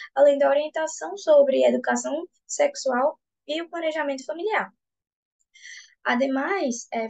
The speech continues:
foram também respeitados a, os aspectos éticos, né, dentro do Conselho Nacional de Saúde e também ocorreu, infelizmente, um agravante durante a execução dessa atividade devido à pandemia do, à pandemia do covid dezenove e invia-,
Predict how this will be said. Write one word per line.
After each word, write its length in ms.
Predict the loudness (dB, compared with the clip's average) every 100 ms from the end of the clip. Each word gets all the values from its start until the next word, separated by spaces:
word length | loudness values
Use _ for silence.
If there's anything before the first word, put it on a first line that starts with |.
| -2
foram 320 | -2 -2 -2
também 340 | -2 0 -2
respeitados 800 | -2 -4 -6 -6 -6 -4 -6 -6
a, 180 | -4 -6 -10 -14
os 140 | -8
aspectos 560 | -6 -4 -6 -6 -8 -2
éticos, 480 | 0 0 -2 -6 -6
né, 220 | -6 -4
dentro 320 | -4 -6 -8
do 160 | -10 -6
Conselho 400 | -6 -4 -4 -2
Nacional 480 | -4 -2 -2 -2 -4
de 100 | -6
Saúde 460 | -2 0 0 -2 -6 -16 -20 -16
e 140 | -12 -6
também 520 | -6 -2 -2 -2 -8 _ -14 2
ocorreu, 580 | 2 2 -2 4 4 4
infelizmente, 880 | -8 -10 -6 -6 -6 -8 -10 -10
um 40 | -6
agravante 680 | -2 -4 -4 -8 -8 -8 0
durante 640 | 2 2 -2 -2 -4 -2
a 180 | -2 -2
execução 520 | -2 -4 -6 -6 -4
dessa 220 | -4 -2
atividade 680 | -4 -4 -2 0 2 0 0
devido 280 | -4 -4 -6
à 80 | -8
pandemia 260 | -8 -10 -12
do, 80 | -16 _
à 140 | -4
pandemia 420 | -2 -2 0 -2 -4
do 100 | -2
covid 300 | -2 -2 -6
dezenove 480 | -2 0 4 4 2 -4 -16 -16 -4
e 380 | 2 2 2 0
invia-, 460 | 0 2 2 0